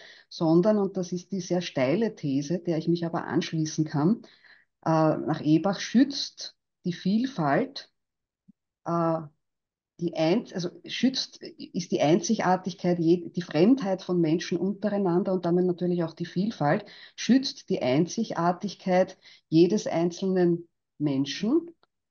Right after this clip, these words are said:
und macht es nötig, was nicht immer an-, a-, angenehm ist, einander immer wieder neu verstehen lernen zu müssen und sich mit der konstitutiven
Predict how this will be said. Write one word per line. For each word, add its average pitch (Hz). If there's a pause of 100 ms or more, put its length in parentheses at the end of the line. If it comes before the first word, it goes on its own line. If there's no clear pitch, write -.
(120)
und 302
macht 151
es -
nötig, 175
was 165
nicht 175
immer 160
an-, 147
a-, 139
angenehm 180
ist, - (420)
einander 175
immer 220
wieder 208
neu 170
verstehen 190
lernen 151
zu 180
müssen 175 (420)
und 277 (220)
sich 214
mit 214
der 185
konstitutiven 196